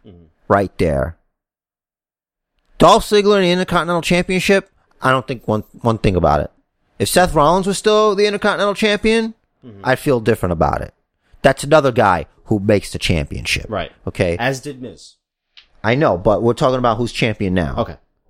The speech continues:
Speaker 2: With Carmella and the Women's Championship and Alexa Bliss respectively, yes.
Speaker 1: Mm-hmm.
Speaker 2: Because everybody loves to hate Carmella,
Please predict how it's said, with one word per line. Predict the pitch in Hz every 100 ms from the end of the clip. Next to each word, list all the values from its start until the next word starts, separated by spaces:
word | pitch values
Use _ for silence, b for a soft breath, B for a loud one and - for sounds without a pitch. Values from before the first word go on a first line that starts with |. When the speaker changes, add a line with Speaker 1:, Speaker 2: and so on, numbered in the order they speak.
| - - _ _ _
Speaker 2:
With | 135 131 -
Carmella | 143 123 127 165 202 202 202 190 -
and | 143 147
the |
Women's | 131 160 175 170
Championship | - 185 190 196 190 - 196 190 -
and | 123 123 123
Alexa | 113 135 147 -
Bliss | 127 147 -
respectively, | 123 - 151 160 190 175 196 196 185 _ _ _ _ _ _ - - _ -
yes. | 90 101 104 - - - - -
Speaker 1:
Mm-hmm. | 113 87 78 _ _ _ _ _ _ _ - _ _ _ -
Speaker 2:
Because | 117 - 120 117 113 110
everybody | 110 139 160 160 156
loves | 147 147 -
to | 131
hate | 127
Carmella, | 120 113 107 101 101 98